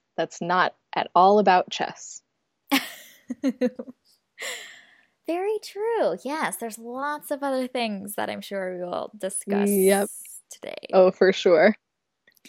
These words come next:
Speaker 2: All right, my summary is a disguised superhero story meets magical wizardry meets fairy tale chess fairy.
Speaker 1: <laughs> A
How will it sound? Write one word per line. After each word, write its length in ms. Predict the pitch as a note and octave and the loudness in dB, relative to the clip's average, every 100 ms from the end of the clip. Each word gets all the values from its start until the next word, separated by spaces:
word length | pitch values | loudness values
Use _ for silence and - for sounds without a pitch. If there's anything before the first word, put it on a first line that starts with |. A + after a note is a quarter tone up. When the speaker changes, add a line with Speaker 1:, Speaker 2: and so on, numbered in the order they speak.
| - - - _ _ _ - | -20 -20 -20 _ _ _ 0
Speaker 2:
All 100 | A3+ | 2
right, 220 | G3+ - | 2 0
my 500 | G3+ A3 A#3+ C4 C4 B3 - | -2 0 0 -4 -8 -14 -20
summary 600 | - - A3+ G#3 F#3+ F#3+ - | -10 -6 -6 -6 -8 -8 -6
is 440 | F#3+ F3+ F3+ - - - | -6 -6 -6 -8 -8 -12
a 60 | G#3 | -8
disguised 840 | A#3 - - B3+ C#4 C#4+ C4+ - - | -6 -6 -2 0 0 0 -2 -8 -8
superhero 640 | - D#4 D4+ B3 G#3+ G3 | -8 -4 -4 -2 -2 -4
story 560 | G3 - F#3 F3+ F3+ - | -6 -6 -4 -4 -4 -8
meets 540 | G3+ G3+ G3+ - - - - | -10 -8 -8 -6 -6 -6 -10
magical 520 | A3 A3+ A#3 A#3+ A3+ | -8 -6 -6 -6 -2
wizardry 680 | A3+ G#3+ F#3+ F#3 F#3 F3+ - | -2 -4 -6 -4 -4 -4 -6
meets 420 | F#3+ F#3+ - - _ | -10 -10 -8 -10 _
fairy 360 | - G#3+ G3+ G3 | -10 -6 -4 -4
tale 420 | G3+ F#3+ F3+ - | -6 -6 -6 -8
chess 480 | - F3+ F3 - - - - | -12 -10 -6 -4 -6 -10 -12
fairy. 380 | E3+ G#2+ G#3 - | -10 -10 -14 -20
Speaker 1:
<laughs> 40 | _ _ _ _ _ _ _ _ _ _ _ _ _ _ _ _ _ _ _ _ | _ _ _ _ _ _ _ _ _ _ _ _ _ _ _ _ _ _ _ _
A 80 | - | -6